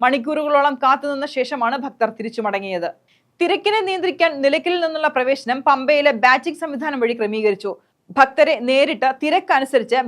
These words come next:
ബാച്ചുകളായി കടത്തുന്നതിലൂടെ സന്നിധാനത്തിലെ അമിത തിരക്ക് നിയന്ത്രിക്കപ്പെടുന്നു.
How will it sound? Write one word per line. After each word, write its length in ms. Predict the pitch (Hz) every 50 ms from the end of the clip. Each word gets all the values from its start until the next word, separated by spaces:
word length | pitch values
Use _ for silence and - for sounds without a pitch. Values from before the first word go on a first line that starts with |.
| 226
ബാച്ചുകളായി 560 | 254 262 262 277 277 - 349 311 311 320 320 320
കടത്തുന്നതിലൂടെ 680 | 302 269 247 247 269 277 277 277 269 269 247 202 196 240 - - _ _ - -
സന്നിധാനത്തിലെ 680 | 320 302 294 320 349 277 330 359 339 311 247 277 262 254 - 240
അമിത 220 | 254 254 285 277 349 240
തിരക്ക് 240 | 247 269 247 226 254 233
നിയന്ത്രിക്കപ്പെടുന്നു. 640 | 233 226 226 220 220 202 226 196 208 196 196 190 185